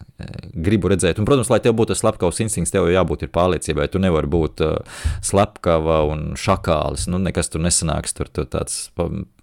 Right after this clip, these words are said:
rau-, rausties kā puņķis uz drāts un, un skaties uz stiprākiem, lielākiem plēsējiem visu laiku, bailīgi un, un <laughs> man vienkārši mauglis ir,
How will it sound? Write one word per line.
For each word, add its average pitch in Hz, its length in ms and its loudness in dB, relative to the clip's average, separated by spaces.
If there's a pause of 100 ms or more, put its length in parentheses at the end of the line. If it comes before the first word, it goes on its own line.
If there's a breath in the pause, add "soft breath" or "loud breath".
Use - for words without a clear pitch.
(140)
rau-, 92 240 2
rausties 92 420 0
kā 82 140 0
puņķis 95 440 -2
uz - 80 -4
drāts 90 420 0
un, 80 180 -4
un 78 140 -4
skaties - 500 0
uz - 80 -4
stiprākiem, 80 560 0
lielākiem 85 500 2
plēsējiem 82 640 0
visu 85 160 -2
laiku, 87 280 0 (520 loud breath)
bailīgi 80 640 2
un, 80 300 -2
un 78 80 -8 (880 loud breath)
<laughs> - 880 6
man 127 140 6
vienkārši 123 340 4
mauglis 104 560 6
ir, 104 140 4